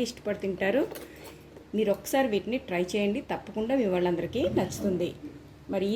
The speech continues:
రెసిపీ మీకు నచ్చితే ఒక లైక్ కొట్టండి, మీ ఫ్రెండ్స్తో రెసిపీని షేర్ చేయండి. మరిన్ని టేస్టీ రెసిపీస్ కోసం నాదే క్రియేషన్స్ని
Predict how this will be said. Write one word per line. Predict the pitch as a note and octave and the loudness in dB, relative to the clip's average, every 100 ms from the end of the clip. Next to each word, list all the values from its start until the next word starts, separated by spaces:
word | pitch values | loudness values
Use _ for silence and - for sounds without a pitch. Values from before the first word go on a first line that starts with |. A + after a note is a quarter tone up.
| C#4 | 2
రెసిపీ | C#4 A3+ F#3+ | 0 0 2
మీకు | F3+ F#3+ | 2 2
నచ్చితే | F#3 - G3+ | 0 0 -2
ఒక | F#3+ F#3+ | 0 0
లైక్ | A3 A#3 | 0 -2
కొట్టండి, | A3 G#3 F#3+ F#3+ F#3 | -4 -2 0 0 0
మీ | B3+ - | -2 0
ఫ్రెండ్స్తో | A#3 G3+ G#3 F#3 | -2 -2 -2 0
రెసిపీని | F3+ - F3 A3+ F4 - | -2 0 0 0 0 2
షేర్ | G#3+ A3 F#3+ | 2 2 0
చేయండి. | E3 D#3+ D3+ - - - - G#3+ | 2 0 -2 -6 -14 -16 -6 -2
మరిన్ని | C#4+ E4 D#4 G#3 | 4 6 6 2
టేస్టీ | G3 G#3 G#3 | 2 0 0
రెసిపీస్ | - A#3 - A3+ | -2 -6 -4 -6
కోసం | G#3+ G#3+ G#3 F3+ | -2 -2 0 0
నాదే | F#3 B3+ C4 | 4 2 4
క్రియేషన్స్ని | G#3+ F#3+ F#3+ F3 G3+ | 4 4 0 -4 -2